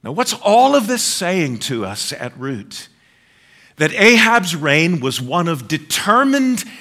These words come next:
defiance against God's express commands. Determined defiance against the commands of God. Now,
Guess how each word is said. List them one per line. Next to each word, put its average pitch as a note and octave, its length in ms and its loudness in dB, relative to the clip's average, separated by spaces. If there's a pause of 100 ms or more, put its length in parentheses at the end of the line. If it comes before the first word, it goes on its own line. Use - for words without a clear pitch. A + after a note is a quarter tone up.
(100)
defiance E3+ 1200 0
against D#3+ 640 -2
God's F3 540 -4
express - 1000 -10 (300)
commands. - 880 -14 (1900)
Determined A3 840 -4 (520)
defiance D#3 1160 -8 (880)
against A#2+ 440 -6
the C#3+ 80 -10
commands B2 500 -8
of G2+ 140 -12
God. - 440 -20 (2750)
Now, A#2 400 -6